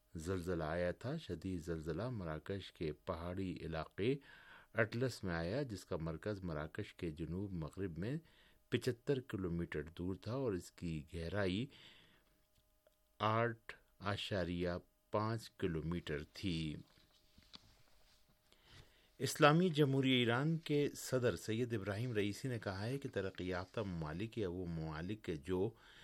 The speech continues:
صرف اپنے مفادات اور صنعتی ترقی کو مد نظر رکھتے ہیں، اپنے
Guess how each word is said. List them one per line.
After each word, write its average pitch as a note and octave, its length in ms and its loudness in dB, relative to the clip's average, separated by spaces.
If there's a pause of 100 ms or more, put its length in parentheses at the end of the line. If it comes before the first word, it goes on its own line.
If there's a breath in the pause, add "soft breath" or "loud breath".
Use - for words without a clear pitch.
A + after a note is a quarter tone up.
(160 loud breath)
صرف C#3 300 6 (100)
اپنے C3 320 -2
مفادات A2+ 600 -2
اور B2+ 80 -4
صنعتی G2+ 400 -4
ترقی F#2 440 -4
کو G#2 140 -8
مد E2+ 220 -4
نظر E2+ 340 -4
رکھتے F2 320 -6
ہیں، B2+ 160 -4
اپنے F2 420 -6